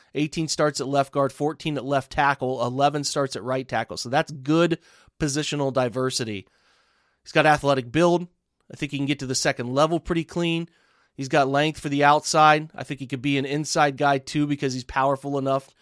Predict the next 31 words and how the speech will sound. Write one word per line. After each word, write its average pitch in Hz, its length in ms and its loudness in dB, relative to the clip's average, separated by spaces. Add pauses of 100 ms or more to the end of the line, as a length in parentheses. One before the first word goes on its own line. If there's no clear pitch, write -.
(320)
at 117 100 -8
that 131 180 -4
six - 260 -4
four 143 200 0
size. 131 560 2 (760)
He 170 120 -2
can 151 100 4
actually 156 320 6
get 127 160 -4
stronger 147 380 2
if 120 100 -4
you 123 80 -2
ask 123 220 -2
me. 131 180 4
I 117 40 4
think 131 180 -10
his 127 160 -8
frame 143 320 0
could 139 140 -4
handle 123 260 0
more 127 200 0
muscle. 127 500 0 (360)
We'll 143 140 -8
see 160 160 -2
if 143 80 -6
a 139 40 -8
team's 139 280 -6
able 123 180 -2
to 120 100 -6
do 127 200 -4
that. 113 320 -4